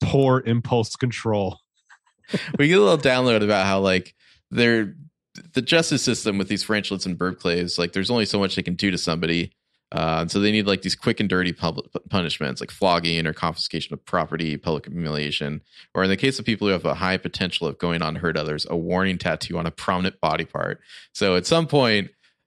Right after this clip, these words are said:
Speaker 2: Raven has pissed off somebody in one of the Burp Claves, and they've tattooed poor impulse control across his forehead to let other people, you know, give them a warning about, like, what this guy's deal is.
Speaker 1: Which is a fascinating concept in a world that has, like, super internet,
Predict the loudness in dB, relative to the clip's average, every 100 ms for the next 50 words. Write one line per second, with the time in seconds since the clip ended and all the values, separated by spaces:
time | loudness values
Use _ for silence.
0 | -4 4 6 6 4 2 0 -2 -2 0
1 | 2 2 2 0 0 0 0 0 0 -2
2 | -2 -2 -2 -2 -2 -2 -4 -4 -4 -4
3 | -4 -2 -2 -2 -6 -6 -2 0 0 -2
4 | -4 -4 -4 -8 -6 -4 -4 -4 -6 -6
5 | -8 -8 -6 -4 -4 -6 -2 -2 -2 -2
6 | 0 0 -4 -6 -8 -10 -10 -6 -4 -6
7 | -2 0 0 0 0 0 0 0 -2 -4
8 | -4 -4 -8 -6 -6 -4 -4 -4 -6 -6
9 | -6 -6 -6 -10 _ _ _ -16 -14 -14
10 | -20 -20 0 2 4 4 2 2 2 2
11 | 2 2 0 0 0 0 -4 -4 -2 0
12 | 0 2 2 0 -2 -2 -2 -4 -6 -6
13 | 0 2 2 2 4 4 2